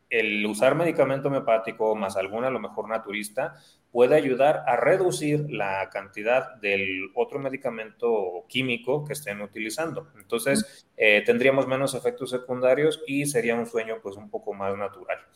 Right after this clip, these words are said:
Speaker 1: Entonces, sí recomendaría primero ir como por escalones y, y ver primero las alternativas naturales y ya después las, las químicas. Pero dentro de las naturales hay muchas y afortunadamente se pueden combinar. Y sí hay muchos productos que podemos encontrar en la farmacia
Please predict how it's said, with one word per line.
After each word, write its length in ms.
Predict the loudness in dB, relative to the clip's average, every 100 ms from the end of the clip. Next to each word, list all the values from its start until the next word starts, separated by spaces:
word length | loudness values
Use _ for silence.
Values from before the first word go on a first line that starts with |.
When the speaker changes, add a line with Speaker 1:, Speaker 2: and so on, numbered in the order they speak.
| -20 -18 -18
Speaker 1:
Entonces, 360 | -2 4 4 4 2
sí 160 | 4
recomendaría 1000 | 4 4 2 0 2 2 4 4 4 2
primero 400 | -2 -2 4 6
ir 160 | 6 0
como 260 | -4 -4 -2
por 140 | -2
escalones 720 | -2 -4 -2 0 0 -2 -4
y, 460 | -6 -4 -2 -2 -4 -4
y 60 | 0
ver 220 | 0 0
primero 360 | -4 0 2 2
las 220 | 2 0
alternativas 720 | -4 -6 -6 -6 0 2 2
naturales 640 | 0 0 4 4 4 0
y 60 | -2
ya 120 | -2
después 360 | -2 -2 -8 -2
las, 340 | -2 -4 -8 -6
las 160 | -6
químicas. 500 | -6 -8 -8 -8 -10 _ -20 _ _
Pero 260 | 2 4 2
dentro 300 | 0 4 4
de 60 |
las 140 | 4 2
naturales 460 | 0 4 4 6
hay 120 | 4
muchas 520 | 2 0 0 4 4 2
y 120 | 0
afortunadamente 880 | 2 0 -2 0 0 0 -2 0 -2
se 160 | -2 -6
pueden 480 | -2 0 0 -2 -2
combinar. 680 | -4 -2 -6 -4 -4 -6 -8
Y 120 | -4
sí 240 | -2 4 6
hay 260 | 6 4
muchos 520 | -4 -6 -6 -2 -2
productos 600 | 0 0 0 -2 0 0
que 120 | 0 -6
podemos 480 | -2 -4 -4 -8
encontrar 540 | -12 -12 -12 -2 0 0
en 200 | -4 -8
la 180 | -8 -2
farmacia 540 | -2 0 -2 -2 -4